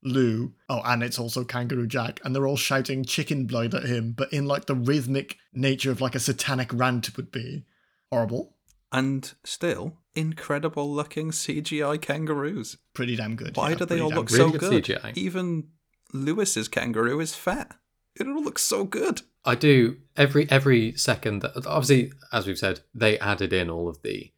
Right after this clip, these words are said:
Speaker 3: C G I kangaroo stuff to make it more kid-friendly. Holy fuck, I hated it. Hated every second that that thing was talking.
Speaker 2: You didn't,
Speaker 1: Oh, oh, yeah,
Speaker 2: you
Speaker 1: for
Speaker 2: didn't
Speaker 1: sure,
Speaker 2: enjoy
Speaker 1: for sure.
Speaker 2: breakdancing kangaroos?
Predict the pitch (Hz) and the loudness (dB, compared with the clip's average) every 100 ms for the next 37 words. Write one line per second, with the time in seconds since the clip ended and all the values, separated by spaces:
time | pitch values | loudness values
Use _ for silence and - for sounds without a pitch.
0 | _ _ - - 92 - 95 87 85 78 | _ _ -10 -6 -6 -4 -4 -4 -4 -6
1 | _ _ _ - 87 82 85 80 - - | _ _ _ -6 -4 0 -2 -2 -6 -8
2 | - - 90 87 85 - 98 90 87 _ | -10 -14 -10 -10 -10 -14 -10 -10 -10 _
3 | _ - 95 - - 110 87 80 95 95 | _ -4 -2 -4 -4 -2 -2 -4 -10 -12
4 | _ _ _ _ _ - 175 147 - 120 | _ _ _ _ _ 2 6 6 6 0
5 | - 85 92 92 - - - _ _ - | 0 0 0 0 -2 -4 -10 _ _ 0
6 | 139 139 123 - _ _ 143 139 131 143 | 2 2 0 -6 _ _ 0 4 4 4
7 | 143 - 104 101 - _ 107 92 92 92 | 2 0 -2 -4 -10 _ -4 -2 -4 -4
8 | 85 - 82 80 95 - _ 135 143 180 | -4 -4 -4 -4 -12 -14 _ -6 0 0
9 | 139 107 - 123 113 107 107 147 151 156 | 0 -4 -10 -8 -6 -6 -2 -2 0 0
10 | 143 143 139 139 117 139 139 - 143 135 | 2 2 2 0 2 0 0 -2 -4 -4
11 | 143 139 135 170 - | -4 -4 -4 -6 -10